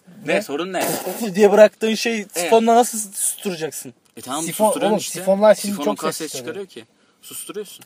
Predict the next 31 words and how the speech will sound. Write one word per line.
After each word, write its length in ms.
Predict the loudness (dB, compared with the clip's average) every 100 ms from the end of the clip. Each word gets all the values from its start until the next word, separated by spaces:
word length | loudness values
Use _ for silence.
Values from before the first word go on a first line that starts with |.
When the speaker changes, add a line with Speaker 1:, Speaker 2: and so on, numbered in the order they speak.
| -16
Speaker 3:
Emin 120 | -14
misin? 240 | -16 -18 -20 -14
Speaker 1:
Evet. 280 | -8 -8 -10 _ _ _ _ 0
Yani 260 | 0 2
uzun 200 | -2 -4
otuz 220 | -6 -4
saniye 340 | -4 -4 -4 -2
yapmıyorsun. 480 | -2 -2 -6 -6 -6
Pff, 460 | -8 -12 -12 -14 -18 _ _ -14
susturuyorsun. 720 | -8 -2 -2 -2 -8 -10 -16 -20 -20 -20 _
Speaker 3:
Tamam, 120 | -20 -16
peki. 240 | -16 -18 -20 -20
İk-, 100 | -20 -16
şu 160 | -4 -4
an 80 | -2
ikna 340 | 0 6 6
olur 140 | 6
gibiyim. 200 | 0 0 4
Speaker 2:
Sen 140 | 4
onu 220 | 2 0
dene. 280 | 0 0 -6 _ -12
Speaker 1:
Dene, 220 | -12 -14
dene. 120 | -16 -20 _
Sen 320 | -20 -20 -20
bunu 120 | -20 -16
dene. 60 | -16
Speaker 3:
İlk 100 | -14
fırsatta 480 | -14 -10 -12 -10
bir 60 | -12
otele 300 | -10 -12 -14
gideyim. 300 | -14 -18